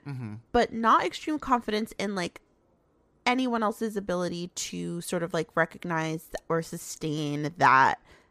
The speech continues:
Speaker 2: belief about me. So, like,
Speaker 1: Mm.
Speaker 2: I'm constantly doubting how much I have to be on social media. And, like, it was a whole conversation with my therapist today because it really is, like, lack of believing in myself or my work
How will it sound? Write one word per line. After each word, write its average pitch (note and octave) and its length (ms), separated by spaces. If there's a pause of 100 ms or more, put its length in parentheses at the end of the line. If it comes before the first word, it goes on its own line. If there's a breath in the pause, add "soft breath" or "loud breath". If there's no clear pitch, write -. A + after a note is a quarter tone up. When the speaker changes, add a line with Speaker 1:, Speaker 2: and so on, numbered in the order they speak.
(220 soft breath)
Speaker 2:
belief F3 380
about D#3 300
me. - 380 (300 loud breath)
So, G3 380
like, F#3+ 220
Speaker 1:
Mm. - 80
Speaker 2:
I'm G#3 140
constantly F#3 640
doubting D#3+ 840 (880)
how G3 300
much F3+ 260
I G3 60
have G3 140
to A3+ 60
be A3+ 120
on A#3 100
social B3+ 260
media. B3+ 480 (400 loud breath)
And, F#3+ 140
like, - 320
it B3+ 100
was D4 140
a A3 80
whole G3 140
conversation F3 560
with D#3 120
my D#3 120
therapist D3+ 640
today D3 320
because G#3+ 320
it - 100
really C4 300
is, G3+ 400
like, D#3+ 200 (260 loud breath)
lack F#3 340
of D#3+ 240 (1600)
believing F#3 440
in F3 180
myself D#3 540
or D#3+ 160
my E3 180
work D#3+ 260